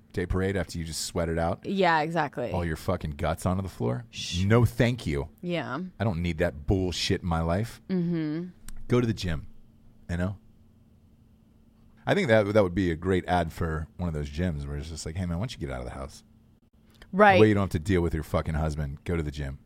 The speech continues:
Speaker 2: Yeah, exactly.
Speaker 1: Yeah.
Speaker 2: You don't have to deal with your kids. You don't have to look around your house at the mess you don't wanna clean up.
Speaker 1: Exactly.
Speaker 2: Just fucking go to the gym.
Speaker 1: <laughs>
Speaker 2: Go to the gym. Surprise, right?
Speaker 1: Surprise!
Speaker 2: You just drive them to the gym.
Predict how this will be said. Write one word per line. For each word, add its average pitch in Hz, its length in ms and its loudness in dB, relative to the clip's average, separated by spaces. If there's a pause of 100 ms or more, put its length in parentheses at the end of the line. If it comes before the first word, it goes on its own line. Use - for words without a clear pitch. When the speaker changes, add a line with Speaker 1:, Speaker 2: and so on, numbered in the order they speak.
(140)
Speaker 2:
Yeah, 190 540 4
exactly. 180 680 0 (280)
Speaker 1:
Yeah. 82 200 2 (100)
Speaker 2:
You 180 100 -6
don't 190 60 0
have 165 100 -4
to 175 60 -10
deal 185 160 0
with 180 160 -2
your 175 80 -2
kids. 156 640 0
You 156 80 -2
don't 160 160 0
have 160 120 -4
to 151 140 -8 (160)
look 170 320 2
around 165 340 6
your 160 120 2
house 156 340 2
at 151 80 -4
the 165 80 0
mess 156 520 -2
you 156 100 0
don't 151 200 2
wanna 156 200 0
clean 156 260 -2
up. 143 300 -2
Speaker 1:
Exactly. 78 480 -2
Speaker 2:
Just - 240 -16
fucking - 260 -14
go - 180 -12
to - 60 -10
the - 140 -14
gym. - 400 -8 (760)
Speaker 1:
<laughs> - 920 -8
Speaker 2:
Go 180 160 6
to 170 140 4
the 160 120 2
gym. 156 420 0
Surprise, 269 840 8
right? 190 260 4
Speaker 1:
Surprise! 247 800 10
Speaker 2:
You 208 80 4
just 190 240 0
drive 170 380 4
them 185 180 0
to 180 120 -6
the 175 100 0
gym. 170 420 -2